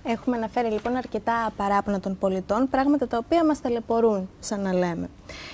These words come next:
Εσείς, σε περίπτωση εκλογής σας και ανάληψης των καθηκόντων σας στην, ε, πρώτη Σεπτεμβρίου, έχετε ιεραρχήσει τα προβλήματα αυτά, με απλά λόγια δηλαδή;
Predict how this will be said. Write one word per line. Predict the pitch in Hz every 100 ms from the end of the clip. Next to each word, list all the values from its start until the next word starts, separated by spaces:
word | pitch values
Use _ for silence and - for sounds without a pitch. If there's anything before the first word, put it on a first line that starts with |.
| -
Εσείς, | 220 - 285 269 208 -
σε | - 254
περίπτωση | 247 320 330 311
εκλογής | 277 262 247 262 233
σας | - 180 180 -
και | -
ανάληψης | 226 247 294 277
των | - 254
καθηκόντων | 240 220 - 233 269
σας | 285 330 320
στην, | - - 254 240 226
ε, | 226 220
πρώτη | 262 285
Σεπτεμβρίου, | 277 247 240 226 214 196 - - - - -
έχετε | 262 262 339 294
ιεραρχήσει | 247 214 196 208 196 -
τα |
προβλήματα | 196 190 196 196 190
αυτά, | 196 - 240 202 - -
με | 208
απλά | 202 196 233
λόγια | 240 220 202 196
δηλαδή; | 190 190 190 196